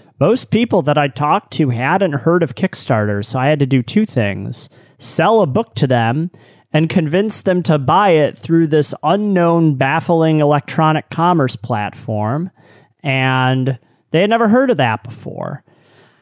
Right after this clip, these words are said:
Right now, it's a little bit, it's easier and it's harder because everybody knows what Kickstarter is. There's a Portlandia episode making fun of it, for crying out loud.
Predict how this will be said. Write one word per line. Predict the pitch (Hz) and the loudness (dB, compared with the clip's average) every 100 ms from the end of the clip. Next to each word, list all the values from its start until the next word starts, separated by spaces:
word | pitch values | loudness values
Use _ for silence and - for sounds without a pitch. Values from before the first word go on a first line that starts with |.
| _ | _
Right | 160 220 240 | 0 2 2
now, | 185 226 233 156 | 2 2 2 2
it's | 147 | 2
a | 160 | 0
little | 180 | 0
bit, | 156 156 120 - - - | 2 0 0 -10 -16 -14
it's | - | -6
easier | 214 247 202 185 | 0 2 4 4
and | 147 | 2
it's | 131 | 0
harder | - 208 202 131 107 127 165 | 0 2 4 4 2 0 -2
because | 147 - 147 131 120 - | -4 -2 2 2 0 -2
everybody | 185 214 160 139 | 0 2 2 2
knows | 120 120 | 2 0
what | 120 - | 0 -2
Kickstarter | 190 - 151 120 117 107 | -4 -2 0 2 2 0
is. | 107 135 | 0 0
There's | 127 | 0
a | 120 | 0
Portlandia | 147 139 143 160 190 143 120 | 0 0 0 2 2 2 2
episode | 120 123 - 123 | 0 -4 0 0
making | 123 135 123 | 0 -2 -6
fun | - - 180 | -6 -2 0
of | 139 | 0
it, | 120 | -2
for | - | -8
crying | - 123 110 104 | -8 -4 -4 -6
out | 101 98 | -8 -8
loud. | 107 98 95 131 | -8 -8 -6 -6